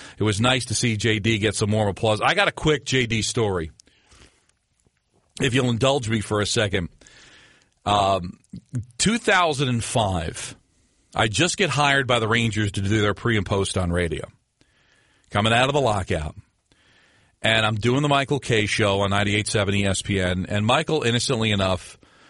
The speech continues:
brings up homers in announcing in New York. And we were talking about how Dick Lynch is kind of a homer and Michael gets accused of being a homer and all that. And then Michael just out of the blue asks me, "Who do you think the biggest homer is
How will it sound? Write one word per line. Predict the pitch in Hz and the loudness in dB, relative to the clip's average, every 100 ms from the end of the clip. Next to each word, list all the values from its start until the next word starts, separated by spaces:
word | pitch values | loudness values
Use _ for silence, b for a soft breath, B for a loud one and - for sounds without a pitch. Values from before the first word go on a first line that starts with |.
| b | b
brings | 104 113 117 | -2 0 0
up | 117 110 101 - | 2 2 0 -6
homers | - - 135 139 101 90 92 - - - _ _ _ _ _ | -8 0 2 2 0 0 0 0 -4 -10 _ _ _ _ _
in | 110 107 | -2 0
announcing | 101 110 135 143 - 95 95 | 2 2 2 0 0 -2 0
in | 98 | 0
New | 104 | 2
York. | 120 202 131 - - b b b b b b b b | 2 2 -2 -6 -16 b b b b b b b b
And | - 101 | -2 0
we | 107 | 2
were | |
talking | 113 113 110 | 2 2 2
about | 113 113 | 2 2
how | 113 | 2
Dick | 104 120 110 | 0 -4 -2
Lynch | 95 107 110 - | 0 2 0 0
is | 107 | -2
kind | - 110 107 | 0 0 0
of | |
a | 101 | 0
homer | 98 104 104 101 101 | 0 0 2 0 0
and | 98 | 2
Michael | 98 107 110 | 2 2 0
gets | 104 107 | 0 -2
accused | 101 - 104 101 107 | -2 -4 -2 -2 -2
of | |
being | 101 104 | -2 0
a | 101 | 0
homer | 87 101 98 98 | 0 0 0 0
and | 98 | 0
all | 98 90 | 0 0
that. | 82 80 _ b b b b b b b b b | -2 -4 _ b b b b b b b b b
And | 107 117 | 0 0
then | 120 | 2
Michael | 117 156 180 | 2 2 0
just | 135 127 131 | -2 0 2
out | 120 | 2
of | 107 | 0
the | |
blue | 101 107 107 | -2 0 2
asks | 98 95 92 - | 2 0 -2 -6
me, | 104 101 | -2 0
"Who | 90 | 0
do | 147 | 0
you | 156 | -2
think | - 107 | -2 -2
the | 110 | -4
biggest | 95 104 110 - | -2 -2 -2 -4
homer | 117 107 95 87 | -2 0 0 -2
is | 78 82 - - | -2 -4 -4 -8